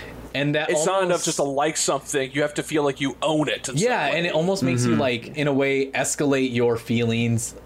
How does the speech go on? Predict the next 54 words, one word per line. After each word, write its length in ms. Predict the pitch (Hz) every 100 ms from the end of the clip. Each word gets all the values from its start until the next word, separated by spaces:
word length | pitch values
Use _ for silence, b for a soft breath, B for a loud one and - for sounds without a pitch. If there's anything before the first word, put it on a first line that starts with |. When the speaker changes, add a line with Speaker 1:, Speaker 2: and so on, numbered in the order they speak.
| -
Speaker 1:
to 100 | 131
be 140 | 123
louder, 600 | 107 104 110 98 82 110 -
right? 220 | 110 117
Like, 160 | 127 123
Speaker 3:
You 60 |
gotta 160 | 127 139
be 100 | 139
better. 520 | 107 123 156 113 - - -
Speaker 1:
Yeah, 220 | 156 180
Speaker 3:
I'm 80 | 147
the 60 |
Speaker 1:
like, 180 | 135 131
Speaker 3:
better 320 | 139 156 170
fan, 540 | 147 - 110 101 92 90
the 120 | 107 -
Speaker 1:
like, 160 | 202
Speaker 3:
bigger 240 | 156 147 120
one. 440 | 101 95 87 90 - - -
Speaker 1:
and, 160 | 226 247
and, 180 | 247 240
like, 280 | 196 - - -
you 120 | 190 214
know, 200 | 202 190
I'll, 400 | 175 190 180 175 - -
if, 300 | 165 - - -
if 140 | 165
s-, 220 | - - -
I 140 | 151
don't 140 | 160
like 160 | 135 151
something, 480 | 190 175 196 202 - -
maybe 320 | 131 135 139
I'll 120 | 147
say 140 | - 139
something 200 | 143 135
about 140 | 127
it 40 | 123
on 120 | 113
Twitter, 480 | - 113 120 156 165 -
but, 80 |
like, 160 | 143 139
I 100 | 139
don't 140 | 156
go 140 | 151 156
and 100 | 123
scream 320 | - - 135
at 100 | 135
other 140 | 120
people 300 | 107 127 117
that 200 | 110 107 120
are 180 | 110
enjoying 360 | 107 104 98 85
it. 100 | -